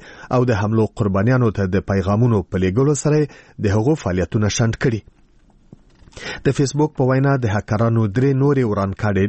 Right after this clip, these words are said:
ورانکارې ډلې د سوریې وې، چې د دې هیواد اپوزیسیون او د حکومت مخالفین او همداراز خیریه ټولنې یې په نښه کولې. د فیسبوک د چلوونکې ادارې میټا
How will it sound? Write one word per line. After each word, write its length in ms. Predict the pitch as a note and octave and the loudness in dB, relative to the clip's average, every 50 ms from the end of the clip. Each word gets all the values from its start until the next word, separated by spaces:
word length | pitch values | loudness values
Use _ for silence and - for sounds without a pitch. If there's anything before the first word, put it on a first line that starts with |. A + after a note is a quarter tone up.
| - _ _ _ - | -2 _ _ _ -6
ورانکارې 600 | - A2 G#2+ G#2+ G#2 G#2 - - C#3 C3 A#2 G#2 G2 | -2 0 0 2 2 0 0 0 0 2 2 2 2
ډلې 220 | B2+ B2+ B2 A#2 G2+ F2+ | 2 2 2 2 0 0
د 20 | G2 F#2+ | -4 -4
سوریې 520 | - - - A2 G2+ G2+ A2+ C3 D3 D3+ B2+ | -4 -4 -2 0 0 2 2 4 4 2 2
وې، 140 | A2+ G#2+ G2 - - - - - - | 2 0 -2 -4 -10 -20 -20 -20 -6
چې 80 | - D3 | -4 -2
د 80 | C3+ C#3 D3 | 0 0 0
دې 100 | C#3+ D#3 D3+ C#3 | 2 2 2 4
هیواد 260 | D3+ C#3+ C#3+ C#3+ C#3 - - - - | 2 2 2 0 -2 -4 -8 -8 -6
اپوزیسیون 640 | A2 - - A2+ F#2+ F#2+ G2+ F#2 - - D#3+ D#3+ D#3+ - - | -6 -4 -2 -2 -2 0 -2 -2 0 0 0 0 0 -2 -2
او 80 | A#2+ A2 | -2 -2
د 180 | F#2 G2 F2 F#2+ | 0 0 -2 -2
حکومت 480 | G#2 - - G#2+ G#2 G#2 G2 - - | -2 -2 -2 -2 -2 0 -2 -2 -2
مخالفین 640 | A2 F#2+ - - G2 G#2 G#2 - - E3 C#3+ A2 - - - - - - | -4 -2 0 0 0 2 0 2 2 0 0 0 -4 -10 -16 -18 -8 -4
او 80 | - G2+ F#2+ | -2 0 0
همداراز 480 | F#2 G2 G2 F#2 G2 F#2+ G2 F#2+ F#2 - - - - - - | 0 0 0 0 0 0 0 0 -2 -4 -8 -16 -20 -20 -12
خیریه 480 | - - A2 G#2 G#2 F#2+ A2 A#2 A2 | -4 -2 0 2 2 2 2 2 2
ټولنې 440 | G#2 - - A#2 A2+ B2 D3 C#3+ A#2 G2+ | 0 0 0 2 2 2 2 2 2 0
یې 60 | F#2+ - | 0 -2
په 60 | - G#2 | -2 -2
نښه 240 | G2+ - - A2+ G2+ - | -4 -2 -2 -4 -2 0
کولې. 260 | A2+ G#2 G#2+ A2 A2+ - - - - - - - | 0 2 2 2 0 -2 -6 -14 -20 -10 -6 -4
د 120 | B2+ - | -2 0
فیسبوک 380 | C3+ A#2+ G#2+ - B2 B2+ B2 A#2 | 0 0 0 0 0 -2 -2 0
د 100 | A#2 A#2 A#2 B2 - - | 0 0 0 0 -2 -4
چلوونکې 560 | - - A2 G2 G2+ G#2+ A2 G#2+ - - A#2+ A2 - | -4 -2 0 2 2 2 2 0 0 0 -2 0 2
ادارې 380 | A2+ A2 G2 G#2 G2 G2+ A#2 A2+ A2 - - A2 A2 | 0 0 0 2 2 2 2 0 -2 -4 -4 -2 0
میټا 380 | A2 A2 - - - - C3+ A2+ | 0 0 -2 -2 -2 0 0 0